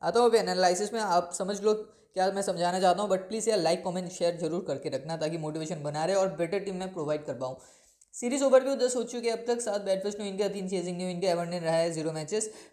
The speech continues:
हम्म, फाइटर्स ने देखो दोस्तों, फाइटर्स ने लास्ट मैच विन करके आ रहा है, ईजी विन किया था, but मैं इस मैच में ना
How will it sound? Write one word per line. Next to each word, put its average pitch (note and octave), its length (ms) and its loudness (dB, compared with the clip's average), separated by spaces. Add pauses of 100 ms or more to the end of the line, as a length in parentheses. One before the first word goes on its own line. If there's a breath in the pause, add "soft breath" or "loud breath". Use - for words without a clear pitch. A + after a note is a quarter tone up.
(100)
हम्म, G3 220 -6
फाइटर्स A#3+ 400 4
ने B3 100 0
देखो A3+ 240 -2
दोस्तों, A#3 240 -4
फाइटर्स G#3 300 0
ने A3 100 -4
लास्ट F#3 240 2
मैच G3+ 140 -8
विन F3 180 -10
करके E3 200 -2
आ D3+ 80 4
रहा E3 120 4
है, F3+ 140 -2
ईजी F#3+ 280 -2
विन D#3+ 220 -4
किया D3+ 160 2
था, G3+ 140 2
but G3 120 0
मैं G#3+ 160 -4
इस G#3 160 -4
मैच F3+ 220 -4
में F#3+ 80 -8
ना G#3 140 -4